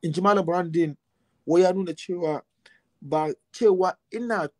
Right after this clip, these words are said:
tugumar ka ko kuma ina tugur-, tugumar ku a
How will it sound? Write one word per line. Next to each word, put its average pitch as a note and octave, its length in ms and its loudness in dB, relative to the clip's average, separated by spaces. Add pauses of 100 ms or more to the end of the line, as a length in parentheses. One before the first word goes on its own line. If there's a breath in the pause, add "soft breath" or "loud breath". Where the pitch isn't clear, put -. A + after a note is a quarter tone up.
tugumar D#3 720 -2
ka - 240 -8 (460)
ko E3 120 -2
kuma D#3 220 -8
ina F3 240 4
tugur-, D3+ 480 4 (180)
tugumar D3 460 4
ku - 260 -6
a F2 140 0